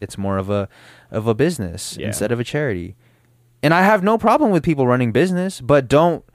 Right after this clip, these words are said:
Speaker 1: put up a front that your shit is for charity
Speaker 2: Mm-hmm.
Speaker 1: when that's just a way to get people in.
Speaker 2: Yeah,
Speaker 1: I
Speaker 2: it's
Speaker 1: feel like it's the, this is the same situation. Not
Speaker 2: Pretty
Speaker 1: as
Speaker 2: much.
Speaker 1: severe, but
Speaker 2: Pretty much.
Speaker 1: it worked out, though.
Speaker 2: Yeah, it worked out this time.
Speaker 1: This time. It, <laughs> I'm sure it,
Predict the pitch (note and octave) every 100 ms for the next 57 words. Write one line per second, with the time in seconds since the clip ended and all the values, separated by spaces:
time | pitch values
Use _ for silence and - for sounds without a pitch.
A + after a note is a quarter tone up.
0 | _ _ _ _ - D#3 D3+ A#2 - B2
1 | D#3 A#2+ G#2+ - - B2+ - C3+ A2+ -
2 | G2+ G#2 A2+ G#2+ F2 E2+ F2+ F2 E2 F2
3 | _ _ A2 G#2+ G#2 A2 - A2+ G#2 -
4 | - G2+ G2 G2 F2+ E2 G2+ D#2+ E2+ D#2
5 | C#2+ - - - C#3 D3 C#3+ C3 - A#2
6 | G#2+ A2+ B2 G2+ F#2+ G2+ G#2+ G#2+ G#2 G2+
7 | E2+ E2+ - - G2+ C#3+ D3 F#2+ F#2 C#3
8 | A2 F#2 F2+ E2 - _ _ _ _ _
9 | _ _ _ _ _ _ _ - D3 F#2+
10 | D2 - - - _ E3 A3 G3 D#3+ A#2+
11 | F2 D2 F2+ _ _ _ _ _ G#2+ E2
12 | - G2+ C3+ A2 F2 _ _ A#2+ D#3 C3+
13 | - G2+ D3+ D#3 - A#2+ F#2+ E2+ - C3
14 | B2 - B2 C#3+ F#3+ - F3+ C#3+ A2+